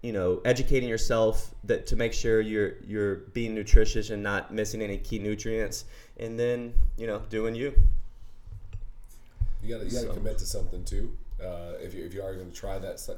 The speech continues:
Speaker 2: that type of thing out, the big thing too is, like, somebody will say, "Okay, like, I'm gonna try this paleo," or, "I'm gonna try to stop doing paleo," and they'll do it for two weeks and not exactly be super consistent,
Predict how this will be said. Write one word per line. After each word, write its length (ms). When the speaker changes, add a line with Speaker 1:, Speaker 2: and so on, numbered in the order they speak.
Speaker 2:
that 140
type 180
of 60
thing 160
out, 220
the 60
big 220
thing 200
too 260
is, 120
like, 180
somebody 280
will 200
say, 280
"Okay, 260
like, 240
I'm 60
gonna 120
try 140
this 100
paleo," 380
or, 100
"I'm 80
gonna 140
try 280
to 100
stop 320
doing 180
paleo," 400
and 100
they'll 100
do 160
it 80
for 60
two 200
weeks 400
and 180
not 220
exactly 400
be 200
super 280
consistent, 640